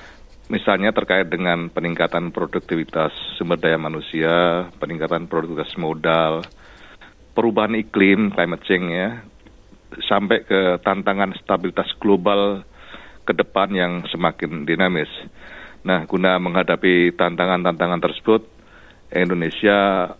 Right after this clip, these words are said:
perlu mendorong pertumbuhan ekonomi sekaligus juga memanfaatkan modalitas yang kita miliki. Ini termasuk ini misalnya jumlah penduduk, kekayaan alam, dan termasuk juga letak kita yang strategis.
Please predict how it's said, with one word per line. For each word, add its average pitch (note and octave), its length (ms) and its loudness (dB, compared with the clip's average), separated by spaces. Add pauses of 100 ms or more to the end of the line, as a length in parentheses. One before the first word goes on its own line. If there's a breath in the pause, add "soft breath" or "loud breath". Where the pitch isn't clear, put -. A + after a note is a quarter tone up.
(140)
perlu A#2 560 6
mendorong F2+ 640 2
pertumbuhan E2+ 560 0
ekonomi F2+ 720 -2 (260)
sekaligus G2 480 0
juga G2+ 400 2
memanfaatkan G2 720 -2
modalitas E2+ 640 0
yang D2 480 -4
kita - 160 -4
miliki. F2+ 480 -2 (1080 soft breath)
Ini A2+ 240 2
termasuk G#2+ 480 2
ini G#2 240 4
misalnya F2 480 0
jumlah E2+ 320 0
penduduk, G2 640 4
kekayaan F2 320 0
alam, F#2+ 560 2 (800 soft breath)
dan F#2 80 -2
termasuk F2 480 0
juga F#2+ 160 2
letak F#2+ 400 0 (480)
kita F#2+ 240 2
yang F2 240 0
strategis. F2+ 480 0